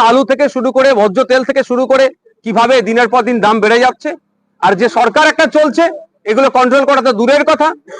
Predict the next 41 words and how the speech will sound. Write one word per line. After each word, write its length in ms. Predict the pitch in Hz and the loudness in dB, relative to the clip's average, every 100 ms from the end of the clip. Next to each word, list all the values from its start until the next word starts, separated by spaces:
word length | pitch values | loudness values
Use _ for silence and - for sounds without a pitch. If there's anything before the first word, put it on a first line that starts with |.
| - - 240 | -16 -16 -4
যারা 120 | 226 285 | 0 0
এই 40 | 285 | 2
কালোবাজারিগুলো 600 | 233 277 294 294 285 277 277 | 2 4 4 2 2 0 2
করছে, 300 | 277 - 302 | 0 0 -2
যারা 120 | 254 254 | 0 2
দাম 100 | 254 285 | 0 2
বাড়াচ্ছে, 220 | 277 277 294 | 0 0 -2
তাদের 160 | 233 247 | 0 -2
বিরুদ্ধে 240 | 240 233 247 | -2 0 2
ব্যবস্থা 240 | 262 - 240 | 2 0 -2
গ্রহণ 180 | 233 240 | 0 0
করা 100 | 247 220 | -2 -2
তো 40 | 202 | 0
দূরের 220 | 214 285 294 | 0 2 0
কথা, 160 | 294 311 - _ _ _ | 0 -2 -4 _ _ _
বকলমে 400 | 160 - 277 277 262 | -6 -2 0 0 0
তাদেরকে 260 | 247 233 247 | 0 0 0
আরো 100 | 240 | 0
উৎসাহ 260 | 247 - 277 285 | -2 0 2 2
দিচ্ছে। 260 | 320 269 320 349 349 _ - | 0 0 -2 -2 -6 _ -4
আর 80 | 190 | -2
উৎসাহ 220 | 240 285 277 240 | -2 0 0 2
দেওয়ার 200 | 262 240 | 0 0
কারণ 180 | 247 302 349 | 0 2 0
হচ্ছে, 220 | 285 302 196 _ _ _ _ _ - | 0 -2 -2 _ _ _ _ _ -18
আপনি 180 | 185 226 - | -12 -10 -4
খোঁজ 120 | 226 233 | -2 0
নিয়ে 180 | 247 220 | 0 0
দেখা 140 | 254 277 | 0 0
যাবে, 140 | 233 233 | 2 2
এগাট 220 | 240 233 226 | 2 2 0
ওকাট 200 | 233 180 | -2 -2
করতে 220 | 247 - 339 302 | -4 -2 0 0
করতে 240 | 262 233 165 - _ _ - | 0 -2 -4 -8 _ _ -6
কলকাতার 440 | 214 233 247 226 | -2 0 0 0
বিভিন্ন 340 | 196 208 262 277 262 | 0 0 0 2 2
জায়গায় 220 | 254 233 | 2 0
এসে 100 | 226 233 | 0 0
টাকা 160 | 208 220 180 | 0 0 0
পৌঁছাচ্ছে 400 | 214 233 226 | 0 0 -2
ওই 60 | 226 | -2